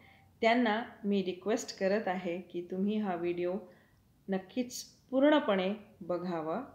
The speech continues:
आणि त्याच्यानंतर decision घ्यावा, कारण की ह्या व्हिडिओमध्ये तुमच्यासाठी नक्की एक offer आहे. ऑफर काय आहे ते आपण नंतर बोलूया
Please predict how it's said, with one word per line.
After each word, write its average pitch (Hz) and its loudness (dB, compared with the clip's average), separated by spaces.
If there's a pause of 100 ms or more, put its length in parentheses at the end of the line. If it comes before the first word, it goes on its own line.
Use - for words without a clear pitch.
(180)
आणि 220 0 (360)
त्याच्यानंतर 190 -4 (100)
decision 165 -6
घ्यावा, 170 -6 (420)
कारण 202 2
की 226 -6
ह्या 170 0
व्हिडिओमध्ये 185 0
तुमच्यासाठी 170 -6 (640)
नक्की 196 -2
एक 185 -2 (120)
offer 170 -8
आहे. 151 -10 (140)
ऑफर 185 -2
काय 226 2
आहे 226 2 (400)
ते 185 -2
आपण 180 -4
नंतर 185 -4
बोलूया 151 -6